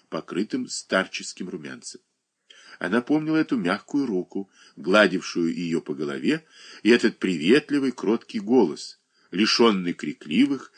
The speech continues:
или сиплых нот, спрашивавший у девочки: "Ну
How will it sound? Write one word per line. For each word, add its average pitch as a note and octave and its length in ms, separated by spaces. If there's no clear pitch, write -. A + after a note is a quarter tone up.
или F2+ 180
сиплых G2+ 520
нот, F#2+ 380
спрашивавший D2+ 1000
у F#2 100
девочки: - 580
"Ну G#3 300